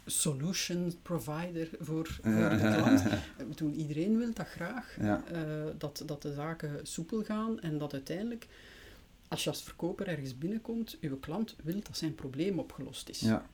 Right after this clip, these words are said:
Speaker 1: Het zij omdat hij een machine koopt, het zij omdat hij een dienst koopt.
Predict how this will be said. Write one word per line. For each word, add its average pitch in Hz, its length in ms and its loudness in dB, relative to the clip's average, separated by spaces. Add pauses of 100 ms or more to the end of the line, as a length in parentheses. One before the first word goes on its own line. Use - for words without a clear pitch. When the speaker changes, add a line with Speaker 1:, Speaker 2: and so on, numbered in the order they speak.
(120)
Speaker 1:
Het - 160 -2
zij 160 160 4
omdat 143 240 -2
hij 143 100 -4
een 135 100 -2
machine 156 320 -4
koopt, 220 420 -2
het - 160 -8
zij 139 140 0
omdat 131 260 -2
hij 135 180 -2
een 135 140 -4
dienst 170 400 4
koopt. 220 420 0